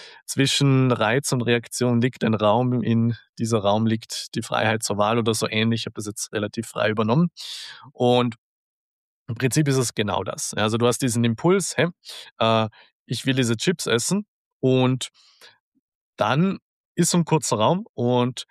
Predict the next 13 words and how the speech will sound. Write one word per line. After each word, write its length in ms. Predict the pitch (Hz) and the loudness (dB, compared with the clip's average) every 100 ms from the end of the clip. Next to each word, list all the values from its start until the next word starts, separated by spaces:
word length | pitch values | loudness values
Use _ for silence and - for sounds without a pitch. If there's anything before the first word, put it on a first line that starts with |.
| _ | _
dann 180 | 110 113 | -2 0
isst 160 | 113 | 0
du 40 | 120 | -2
die 120 | 107 | -6
Chips, 340 | - - - - _ | -6 -10 -12 -14 _
ja. 140 | - 110 - - - _ | -8 -8 -8 -20 -20 _
Und 300 | _ 135 135 | _ 0 2
je 100 | 127 | 2
länger 380 | 120 123 151 190 | 2 2 2 2
du 120 | 165 160 | 2 2
diesen 420 | 151 151 151 147 - _ _ - | 2 2 0 -2 -8 _ _ -4
Raum, 480 | 107 110 127 131 120 - | 0 2 2 0 -4 -2
äh, 380 | 113 110 110 | 0 2 2